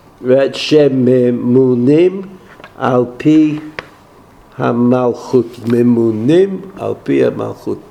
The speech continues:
I don't know what Rashi means. <coughs> It was these people had power that was given to them by the people in charge, like the Persians.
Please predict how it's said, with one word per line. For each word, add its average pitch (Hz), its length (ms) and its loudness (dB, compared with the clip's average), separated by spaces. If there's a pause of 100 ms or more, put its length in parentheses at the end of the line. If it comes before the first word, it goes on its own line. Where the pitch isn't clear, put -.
I 143 100 -6
don't 143 160 0
know 131 120 2
what 107 160 0
Rashi 104 400 -4
means. 107 260 -6 (640)
<coughs> - 760 -2 (3000)
It - 100 -2
was 123 220 -4
these 180 320 0
people 170 840 -2 (560)
had - 460 0
power 156 680 -4 (340)
that 143 160 2
was 143 240 0
given 175 460 0
to 160 120 2
them 147 520 -2
by 151 200 -2
the 143 400 0 (580)
people 175 300 2
in 175 140 2
charge, 190 640 -4 (160)
like 135 300 0
the 147 80 0
Persians. 135 800 0